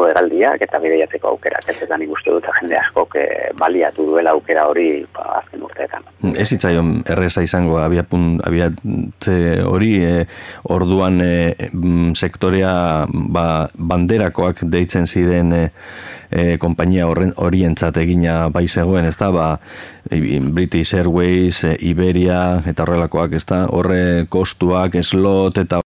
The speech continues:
Speaker 2: kontzeptu batzuk badira, eh, ba, bueno, ba, ez zitzaiola izango horrela, hor apatsa sartzea erreza.
Speaker 1: Ba, ez, bueno, kontua zen, eh, ez dakit egia esan nondik nora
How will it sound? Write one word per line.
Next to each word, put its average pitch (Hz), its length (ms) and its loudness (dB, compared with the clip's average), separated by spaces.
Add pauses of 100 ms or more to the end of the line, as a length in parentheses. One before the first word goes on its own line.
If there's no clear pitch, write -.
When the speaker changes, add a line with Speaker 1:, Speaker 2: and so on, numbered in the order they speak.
Speaker 2:
kontzeptu 95 400 0
batzuk 98 260 0
badira, 98 440 2 (440)
eh, 80 400 2
ba, 78 280 0
bueno, 85 240 0
ba, 80 140 0
ez 82 80 -2
zitzaiola 87 600 0
izango 85 400 0 (280)
horrela, 85 440 0 (100)
hor 87 340 -2
apatsa 92 420 -2
sartzea 92 440 0 (140)
erreza. 90 380 -2 (840)
Speaker 1:
Ba, 120 220 -4 (120)
ez, 147 260 2
bueno, 127 200 2
kontua 131 420 2
zen, 143 200 0
eh, 98 340 2
ez - 160 -12
dakit 87 280 0
egia 87 280 2
esan 87 240 0
nondik 87 260 0
nora 92 220 2